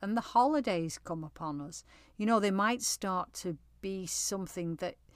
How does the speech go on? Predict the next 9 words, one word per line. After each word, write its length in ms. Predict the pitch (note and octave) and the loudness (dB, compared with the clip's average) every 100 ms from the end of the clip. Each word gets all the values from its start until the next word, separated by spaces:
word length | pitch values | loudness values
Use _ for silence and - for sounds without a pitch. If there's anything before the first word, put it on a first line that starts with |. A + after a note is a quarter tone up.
| _ _ - | _ _ -4
you're 200 | F#3+ G#3 | 2 2
dreading 880 | D3+ F3 E3+ F#3+ A#3+ C4 A3 F3+ | 0 -2 0 0 0 2 2 2
because 460 | E3 E3+ - F3 - | -2 -6 -6 -6 -6
they're 120 | F3 | -6
becoming 560 | F3 - - F3+ E3+ D#3+ | -6 -8 -6 -4 -2 -2
more 260 | F3 B3+ | 2 0
complicated 1080 | A#3+ - G3+ - E3+ - E3+ D#3+ - E3 D#3+ - - - - - - | 2 2 0 -2 -10 -8 -8 -8 -8 -8 -10 -18 -20 -20 -20 -18 -6
and 180 | F3 F#3+ | -2 -2
uncomfortable. 880 | F3+ E3+ F3 F3 - D#3+ D3+ D3 | -2 -2 -4 -4 -6 -8 -8 -10